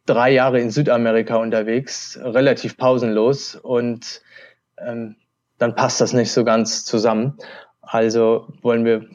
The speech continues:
Brasilien definitiv noch mal bereisen. Und wenn wir jetzt zurückkommen, wird's dann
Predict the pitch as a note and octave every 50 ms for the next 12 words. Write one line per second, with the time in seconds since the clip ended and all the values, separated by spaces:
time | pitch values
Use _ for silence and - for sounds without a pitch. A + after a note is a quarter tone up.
0 | - _ - A#2+ B2 A2+ B2+ D3 E3 E3 D3+ C#3 D#3+ D3+ D3+ D#3 D3 C#3 B2+ -
1 | D3 C3+ B2 C#3+ C3+ A#2+ B2 C3+ B2+ B2+ B2+ B2 A#2+ B2 B2 B2+ B2+ A#2+ B2 B2+
2 | B2+ B2 B2 _ - - - - _ _ _ _ _ _ _ D3 C3+ A#2+ A#2+ A#2+
3 | A#2+ A2 C3 B2+ B2+ B2 A#2+ B2 B2 - - - B2+ C3 C3 C3 - C#3+ C3+ C3
4 | C3 C3 C3 B2 B2 - - - - - D#3+ D3 A#2+ B2+ B2+ B2 - - - C3
5 | A#2+ A#2+ A#2 A#2 A#2 A2+ G#2 -